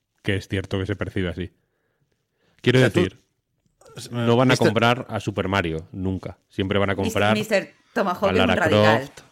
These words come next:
Speaker 2: Ya, ya, ya.
Speaker 1: a Darksiders, ¿no? Que son como sucedáneos, ha-,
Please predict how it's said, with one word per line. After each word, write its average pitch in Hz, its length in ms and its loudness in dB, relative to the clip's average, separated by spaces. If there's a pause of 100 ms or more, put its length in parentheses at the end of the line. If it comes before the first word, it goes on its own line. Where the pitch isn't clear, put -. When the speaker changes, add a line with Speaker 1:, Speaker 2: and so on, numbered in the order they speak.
(520)
Speaker 2:
Ya, 87 140 -10
ya, 87 160 -6
ya. 85 480 -4
Speaker 1:
a 85 80 -6
Darksiders, 101 1120 0
¿no? 98 200 -6
Que 95 80 -4
son 104 300 -2
como 113 460 2
sucedáneos, 95 840 -2 (120)
ha-, - 180 -16